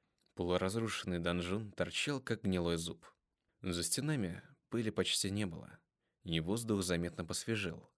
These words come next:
Словно мы попали под невидимый купол. "Это был замок магов", пояснил Ринхард, спешиваясь и ведя коня под узцы по хрустевшим,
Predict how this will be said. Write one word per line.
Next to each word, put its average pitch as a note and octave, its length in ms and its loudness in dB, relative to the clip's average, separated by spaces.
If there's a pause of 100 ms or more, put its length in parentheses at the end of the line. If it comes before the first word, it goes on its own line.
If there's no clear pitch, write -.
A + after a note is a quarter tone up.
(640)
Словно A2+ 520 -4
мы F#2+ 160 0
попали F2+ 640 0 (240)
под E2+ 160 -6
невидимый E2+ 460 0
купол. - 440 -8 (600)
"Это D#3 320 4
был D#3 220 6
замок B2 320 4
магов", C3 440 4 (600)
пояснил F#2 480 2
Ринхард, - 560 -2 (560)
спешиваясь F2+ 920 -2 (100)
и F2+ 120 -4
ведя F2 360 0
коня A#2+ 340 0
под F#2+ 180 0
узцы C3+ 360 0
по G2 140 -4
хрустевшим, - 840 -2